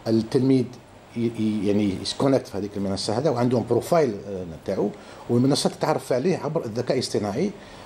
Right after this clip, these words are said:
ب-، ب-، بكل نهار يعني تعرف عليه وتقيم المستوى تاعو بطريقة رقمية. و-، وبعد ذلك ت-، آه، تقترح له سلسلة،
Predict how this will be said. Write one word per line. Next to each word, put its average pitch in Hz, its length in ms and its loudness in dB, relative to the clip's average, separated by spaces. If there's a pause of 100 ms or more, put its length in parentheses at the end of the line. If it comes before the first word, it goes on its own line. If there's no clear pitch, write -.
(260)
ب-، 123 40 6
ب-، 110 340 0 (280)
بكل - 180 2
نهار 139 340 2
يعني 127 220 0
تعرف 123 380 -6
عليه 131 240 2
وتقيم 160 540 2
المستوى 123 480 0
تاعو 135 220 0
بطريقة 127 600 0 (400)
رقمية. 120 420 2 (760)
و-، 135 240 2
وبعد 123 280 4
ذلك 151 240 4
ت-، - 360 -8
آه، 113 320 0
تقترح - 440 -2
له 170 260 0 (520)
سلسلة، 160 420 0